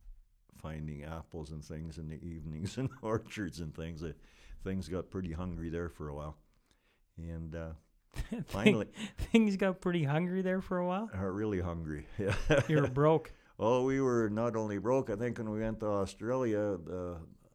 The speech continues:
Speaker 1: I, I had, I think, forty dollars, and my traveling buddy, Ron Gunn, had twenty dollars, and that was it, and a,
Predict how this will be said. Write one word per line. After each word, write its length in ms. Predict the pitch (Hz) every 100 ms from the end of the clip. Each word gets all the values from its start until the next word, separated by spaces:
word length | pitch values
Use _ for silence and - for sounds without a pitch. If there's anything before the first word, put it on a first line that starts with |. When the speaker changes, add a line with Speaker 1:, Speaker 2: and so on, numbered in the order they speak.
| _ -
Speaker 1:
I, 220 | 85 - -
I 100 | 90
had, 300 | 98 95 85 82
I 60 |
think, 280 | 80 95 82
forty 320 | 101 98 95
dollars, 460 | 85 87 92 90 80
and 140 | 82
my 300 | 82 82 80 76 - _
traveling 560 | - 92 95 90 80 80
buddy, 300 | 80 82 82
Ron 380 | 78 85 85 82
Gunn, 300 | 85 90 82
had 340 | 85 85 69 - _ _ _ _ _ _ _
twenty 340 | 110 104 95
dollars, 540 | 82 78 80 85 80 - _ - - - _ -
and 420 | 80 78 76 76 73 82
that 220 | 87 78
was 200 | 78 90
it, 240 | 92 -
and 160 | 85
a, 60 | 92